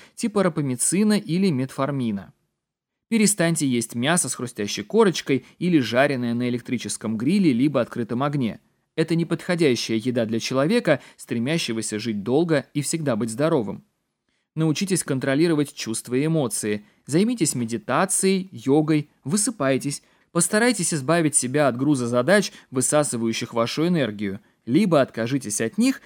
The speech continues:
либо попросите кого-нибудь выполнять их вместо вас. Это не эгоизм и не лень, а один из путей к долголетию и крепкому здоровью. Принимайте витамин D,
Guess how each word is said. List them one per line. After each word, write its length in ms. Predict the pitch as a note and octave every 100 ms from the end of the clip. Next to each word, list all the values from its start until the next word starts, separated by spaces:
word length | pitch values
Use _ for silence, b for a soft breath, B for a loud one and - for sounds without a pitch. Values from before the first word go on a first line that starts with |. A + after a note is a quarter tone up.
| b -
либо 300 | A#2 C3+ F3+
попросите 540 | F#3+ C#3+ B2+ C3+ B2
кого-нибудь 540 | - B2 A#2+ C3 E3+ -
выполнять 560 | F3 F#3+ F#3 D3+ A2
их 160 | D3+ -
вместо 320 | A2 - D#3+
вас. 340 | A#2+ F2+ - _ _ _ _ -
Это 180 | D3+ D#3+
не 240 | E3 E3+
эгоизм 420 | F3+ G3 F#3 F#3
и 20 | F#3+
не 160 | G3+
лень, 360 | G#3 C#3+ A2+ - B
а 120 | - A2+
один 260 | A2+ A#2+
из 100 | A2
путей 460 | - A2 - G3 F#3+ B
к 60 | C3
долголетию 800 | D3+ B2 A2 A2+ C3 - C#3
и 100 | C#3+
крепкому 440 | C3+ A2 G#2+ A#2 A#2
здоровью. 580 | A2 C3+ B2 G2 F2 - _ _ _ _ _ _ -
Принимайте 580 | D#3+ C#3+ C#3+ F#3+ F3+
витамин 460 | B2+ B2+ C3 E3+ E3+
D, 260 | C3 G2+